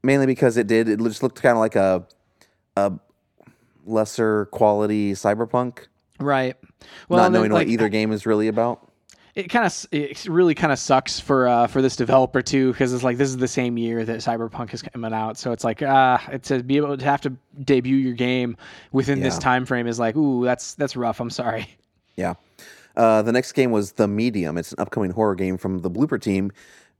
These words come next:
Speaker 1: Uh, they made both Blair Witch and Observer, which Blair Witch got a lot of great reviews. I still wanna play that.
Speaker 2: Mm-hmm.
Speaker 1: Um, this
Speaker 2: Observer
Speaker 1: looks
Speaker 2: also was,
Speaker 1: creepy as
Speaker 2: was
Speaker 1: all get out.
Speaker 2: Observer, was Observer the one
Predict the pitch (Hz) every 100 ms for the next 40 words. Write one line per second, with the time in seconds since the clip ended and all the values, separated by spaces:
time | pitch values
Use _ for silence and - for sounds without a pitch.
0 | _ 98 95 95 95 - - 98 104 104
1 | 104 101 98 87 - 101 98 _ - 107
2 | 107 98 98 - - 98 92 85 90 90
3 | 80 80 90 151 170 160 170 - 127 95
4 | 95 90 104 85 90 92 78 90 - 127
5 | 107 90 92 90 - 117 110 _ _ _
6 | - 95 90 87 90 165 185 302 269 156
7 | 165 208 190 160 127 165 107 185 - 170
8 | - - - 370 - _ _ _ _ _
9 | _ 147 156 139 180 294 359 359 311 254
10 | 254 262